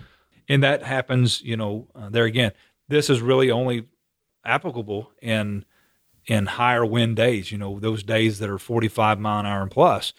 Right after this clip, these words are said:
you know, but I need that protection. So when it happens, because an M P P T controller,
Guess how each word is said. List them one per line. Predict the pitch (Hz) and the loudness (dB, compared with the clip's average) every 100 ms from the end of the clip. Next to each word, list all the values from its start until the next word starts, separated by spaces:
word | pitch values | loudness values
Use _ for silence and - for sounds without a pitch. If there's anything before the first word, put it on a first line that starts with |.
| _ _ _ | _ _ _
you | - | -16
know, | 107 - 117 | -14 -14 -4
but | 165 170 113 - - _ _ _ _ _ 117 | 2 2 2 -4 -18 _ _ _ _ _ -8
I | 117 | -4
need | 120 117 107 - _ _ _ | -2 -2 -4 -12 _ _ _
that | 117 113 - | -2 -2 -4
protection. | 107 160 160 - 113 101 - | -4 0 0 0 -4 -6 -12
So | - 117 | -6 -4
when | 104 104 | -2 -4
it | 95 | -4
happens, | 131 120 101 92 | 0 0 0 -4
because | 117 - 135 120 | -6 0 0 0
an | 117 | 0
M | 135 127 | 0 0
P | 120 107 | -2 -2
P | 110 | -2
T | 95 214 254 | -2 0 2
controller, | 190 127 113 98 98 | 2 0 0 0 -2